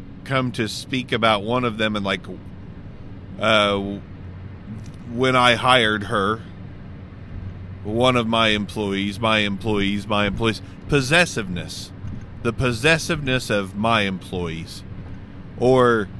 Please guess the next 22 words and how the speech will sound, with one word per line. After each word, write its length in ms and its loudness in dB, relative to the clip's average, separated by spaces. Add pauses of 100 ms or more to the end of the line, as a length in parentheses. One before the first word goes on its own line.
(500)
and 160 2
I've 140 4
heard 180 2
this 220 0
a 20 -2
million 300 2
times 320 0
too, 200 2
when 180 2
you 120 0
hear 260 0
some 460 0 (420)
manager 640 2
say, 440 2 (640)
you 140 2
know, 320 2 (200)
"I 140 4
pay 240 2
you 280 2
to 180 -4
do 200 0
this." 540 -4